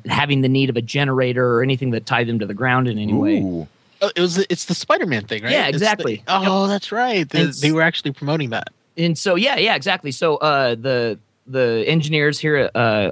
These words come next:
Speaker 1: our school, they developed it and won the, the contract or whatever from the Air Force. And so, uh,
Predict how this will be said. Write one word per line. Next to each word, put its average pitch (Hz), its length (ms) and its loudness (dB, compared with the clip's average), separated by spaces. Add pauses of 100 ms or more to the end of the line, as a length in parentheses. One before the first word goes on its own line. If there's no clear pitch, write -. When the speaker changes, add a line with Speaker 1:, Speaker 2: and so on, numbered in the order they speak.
Speaker 1:
our 117 180 2
school, 139 500 0
they 127 180 0
developed 127 380 0
it 135 260 0
and 110 320 0
won 135 240 0
the, 113 300 2
the 104 260 -2
contract 131 460 0
or 131 60 2
whatever 123 280 0
from 113 280 -2 (680)
the 147 100 0
Air 180 100 0
Force. 160 280 0
And 156 100 2
so, 143 520 2
uh, 120 420 2